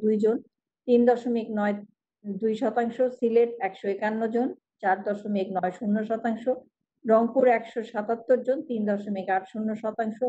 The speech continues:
ময়মনসিংহ সাতষট্টি জন, দুই দশমিক এক সাত শতাংশ। চব্বিশ ঘন্টায় হাসপাতালে মৃত্যুবরণ করেছেন একচল্লিশ জন, বাড়িতে সাত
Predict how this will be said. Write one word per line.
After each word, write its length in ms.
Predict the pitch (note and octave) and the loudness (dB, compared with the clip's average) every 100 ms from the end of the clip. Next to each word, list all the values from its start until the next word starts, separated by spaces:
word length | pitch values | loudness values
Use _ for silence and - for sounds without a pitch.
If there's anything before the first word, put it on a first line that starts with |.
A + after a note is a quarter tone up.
| A3 | 0
ময়মনসিংহ 560 | F#3+ G3+ A#3 A#3+ A#3+ - - _ _ _ _ | 0 0 0 0 -2 -2 -10 _ _ _ _
সাতষট্টি 540 | - A3 - C4 C4 C#4 | -2 -2 -2 -4 0 0
জন, 120 | B3+ D4+ D#4 | 2 0 0
দুই 120 | A3 A3 | 2 2
দশমিক 420 | G3+ A3+ G#3 G3+ G3+ _ F#3+ | 0 -4 -2 -2 -4 _ -2
এক 80 | F#3+ - | -2 -6
সাত 140 | F#3 - | -6 -6
শতাংশ। 380 | - - D#3+ D#3+ E3+ F#3+ _ _ _ _ _ _ _ _ _ | -12 -10 -14 -16 -20 _ _ _ _ _ _ _ _ _ _
চব্বিশ 240 | A#3 A#3 B3+ | -2 -2 -4
ঘন্টায় 280 | C4+ C4+ C#4 B3 | -4 0 -2 -2
হাসপাতালে 500 | A3 - C4 C#4 C4+ | -8 -6 -2 0 0
মৃত্যুবরণ 460 | B3+ B3 B3 B3 B3 A#3+ | 0 -2 0 0 0 -2
করেছেন 300 | A#3+ A#3+ B3 A3+ | -2 -2 -4 -4
একচল্লিশ 400 | - B3+ B3 B3 C4 | -2 -2 0 -2 0
জন, 120 | C4 F4+ | -2 0
বাড়িতে 320 | A3+ G3+ G3+ G#3 G3+ | 0 0 0 -4 -2
সাত 160 | A#3 | -6